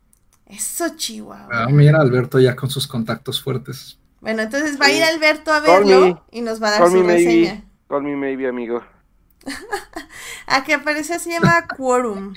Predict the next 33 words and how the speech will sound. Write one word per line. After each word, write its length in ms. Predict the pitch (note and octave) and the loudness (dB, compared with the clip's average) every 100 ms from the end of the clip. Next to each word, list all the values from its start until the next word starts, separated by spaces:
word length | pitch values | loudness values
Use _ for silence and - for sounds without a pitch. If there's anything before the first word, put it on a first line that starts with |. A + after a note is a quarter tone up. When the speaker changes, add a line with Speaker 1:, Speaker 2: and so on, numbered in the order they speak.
| - - | -20 -14
Speaker 2:
¿Festival 480 | - A#2 - B2 C3 | -10 -8 -4 -2 -2
Quorum? 340 | C3 A#2 - - | -2 -4 -4 -6
Speaker 3:
Eh, 260 | B2+ B2 A2+ | -6 -6 -6
cos-, 240 | A#2+ A2 _ | -10 -12 _
Festival 340 | A#2+ A2 A2+ | -14 -4 -4
Quorum. 360 | G#2 G#2+ G2+ F#2 _ _ _ _ | -4 -8 -8 -12 _ _ _ _
¿O 80 | A2 | -10
quiere 320 | G2+ D#3 D#3+ | 0 4 4
Quorum 320 | C#3+ C3+ D3+ | 4 4 4
para 180 | C#3+ A2+ | 2 2
que 140 | - G2+ | 2 -6
lo 160 | G2 | -8
proyectemos? 500 | G2+ G#2 G2 A#2 B2+ | -8 -8 -6 -8 -6
No 80 | C3+ | -8
entendí. 320 | A2 G2+ F#2+ - - - F3 | -8 -10 -12 -16 -14 0 2
Speaker 1:
También, 340 | G#3+ G2 G#2 - - | 2 -2 -6 -8 0
podría 340 | B3 A#3 A#3 | 4 6 4
ser. 140 | - A#3 | 4 2
<laughs> 960 | A4+ G#4+ G#4 - - C5 F#4 - - C#4+ - D#5+ D#5 - C5+ D#5+ A#5+ - - | 2 2 2 2 2 0 -2 -2 -16 -18 -18 -18 -16 -12 -8 -6 -6 -10 -8
Pero 160 | G4 F4+ | 2 6
Speaker 2:
Ay, 240 | E4 G4 G#4 | 8 8 6
Speaker 1:
bueno. 280 | G#4+ A4+ A4+ | 4 0 -2
Speaker 2:
pobre 260 | G#4+ F3+ F#3+ | 0 4 4
Melvin, 400 | E3 C#3 C#3 D3 | 2 0 2 2
lo 60 | C#3+ | 2
estás 280 | D3 D#3 - | 2 -2 -2
troleando 420 | F3+ E3 C#3 C3+ | 0 0 0 -2
con 180 | C#3+ C#3 | -4 -6
su 320 | C#3+ C#3 B2+ _ _ _ - | -6 -8 -8 _ _ _ -12
festival. 880 | - C3 - A#2+ A#2+ A#2 A#2 B2 C3+ | -8 -8 -6 -6 -6 -6 -8 -10 -8
¿Cómo 240 | C#3 D#3+ B2+ | -6 -4 -4
eres, 240 | A#2+ B2 | -6 -10
Alberto? 420 | A#2 - C#3+ - | -12 -14 -16 -20